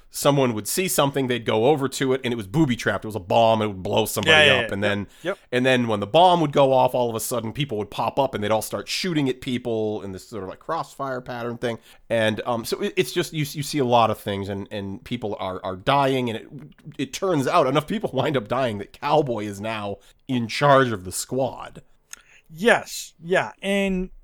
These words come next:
Speaker 2: and then that's where we get to the sniper scene. Um, I don't know about you, Greg. I mean, I, I don't have a lot of notes, only, only because this scene is kinda pretty intense, and it's kinda real, and there's not a lot to,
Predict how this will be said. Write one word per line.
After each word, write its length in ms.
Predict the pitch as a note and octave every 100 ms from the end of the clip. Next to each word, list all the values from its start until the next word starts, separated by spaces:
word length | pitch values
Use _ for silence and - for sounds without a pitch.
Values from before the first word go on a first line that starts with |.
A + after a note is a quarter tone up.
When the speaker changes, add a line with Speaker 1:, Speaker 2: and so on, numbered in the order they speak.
| _ -
Speaker 2:
and 180 | G3+ F#3+
then 120 | G3+
that's 200 | A#3+ -
where 80 | B3
we 100 | G#3
get 200 | F#3+ F#3+
to 200 | G#3 F#3+
the 100 | E3
sniper 500 | - - C#3+ C#3 A#2
scene. 420 | - A#2 G2+ F2+ _ -
Um, 360 | D#3+ E3 D#3+ - - - G3+
I 80 |
don't 100 | B3+
know 60 | A#3+
about 240 | G#3 E3+
you, 180 | D3+ G3
Greg. 340 | E3 D#3+ D3+ C#3+
I 60 |
mean, 360 | D3 D#3 D3+ C#3+ -
I, 60 | - - -
I 60 | C#3
don't 220 | - B3 G#3
have 260 | B3 C4 A3
a 40 |
lot 400 | F3 D#3 E3 E3
of 220 | D3 C3+ - - -
notes, 800 | C3+ C#3 D3+ G3 D#3 - - - -
only, 460 | G#3+ C#4 C#4+ A#3+ -
only 260 | - G#3 A#3
because 800 | G#3 G#3 - G3 F3+ E3 C#3+ - _ _ -
this 160 | F#3+ -
scene 320 | - C4 B3+
is 140 | G#3+
kinda 340 | - G#3 F#3+ D#3+
pretty 380 | - G3 G3+
intense, 600 | F3+ C#3+ - D#3 F3 E3+ C#3
and 80 |
it's 140 | A2+ -
kinda 320 | - G#3+ A#3+
real, 720 | C#3+ B2 C#3+ F3+ F3 E3+ E3+ -
and 140 | C3+
there's 160 | C#3 C#3
not 180 | B3 A#3
a 40 |
lot 300 | C3+ E3+ F#3
to, 260 | - A#2+